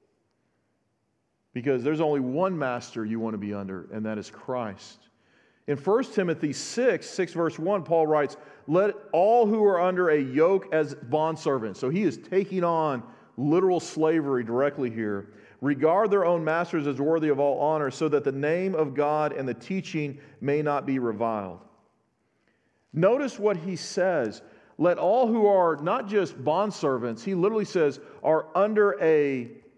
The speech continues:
yoke as bondservants." He doesn't paint this in a positive light. He just deals with the reality. You are in a position that you're under the control of another.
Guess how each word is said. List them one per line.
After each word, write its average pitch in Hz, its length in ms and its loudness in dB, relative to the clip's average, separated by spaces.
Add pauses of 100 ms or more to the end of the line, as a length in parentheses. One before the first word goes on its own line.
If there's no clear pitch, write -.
(460)
yoke 131 680 0 (800)
as 113 160 -4
bondservants." 95 840 -10 (1080)
He 151 60 -6
doesn't 247 320 0
paint 220 340 -2
this 190 180 0
in 175 100 -4
a 127 40 -2
positive 151 600 -4
light. 139 420 -6 (400)
He - 80 -4
just 190 220 -2
deals 196 220 2
with 180 80 -2
the 156 80 0
reality. 135 640 0 (280)
You 220 240 0
are 233 100 0
in 190 60 -2
a 147 60 -2
position 147 720 0
that 120 180 -4
you're 185 200 0
under 170 180 -2
the 143 120 -2
control 190 640 -2
of 139 80 -2
another. 123 560 -4